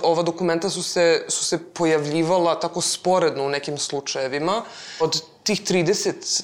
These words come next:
a, ljudi, među kojima je Muhamedov otac i, i gospodin Malkić, šestoro je,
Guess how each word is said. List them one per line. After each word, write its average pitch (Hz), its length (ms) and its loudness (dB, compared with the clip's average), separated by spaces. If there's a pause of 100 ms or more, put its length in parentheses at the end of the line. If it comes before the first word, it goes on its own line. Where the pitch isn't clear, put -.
a, 139 480 2
ljudi, 156 680 -2
među 147 220 -4
kojima 139 440 0
je 131 280 0
Muhamedov 131 500 -4
otac 131 600 -4
i, 127 420 -6
i 123 420 -8
gospodin 143 420 -4
Malkić, 143 600 -2 (180)
šestoro 180 600 0
je, 131 220 -2